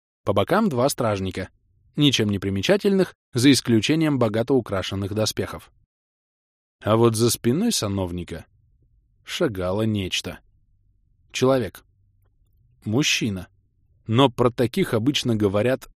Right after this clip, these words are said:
«горилла». А я бы сказал «Кинг-Конг». Неимоверно высокий и широкоплечий, с длиннющими толстыми руками и несуразно короткими нижними конечностями.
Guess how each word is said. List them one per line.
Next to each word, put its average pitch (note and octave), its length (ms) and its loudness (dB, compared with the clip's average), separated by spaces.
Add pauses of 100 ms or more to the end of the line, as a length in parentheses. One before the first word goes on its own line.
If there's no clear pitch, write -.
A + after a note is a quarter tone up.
(120)
«горилла». A2 640 -2 (680)
А A2+ 160 0
я F#3+ 140 2
бы B2 100 -4
сказал E2+ 480 -6
«Кинг-Конг». F#2 680 -4 (920)
Неимоверно C#3+ 640 6
высокий C3 440 4
и B2+ 60 4
широкоплечий, C3+ 840 -2 (180)
с G2+ 140 -2
длиннющими A#2+ 640 2
толстыми A2+ 480 0
руками A2+ 460 -2 (180)
и A2+ 100 0
несуразно C#3 600 4
короткими C3+ 500 4
нижними C3 460 2
конечностями. G#2 840 -2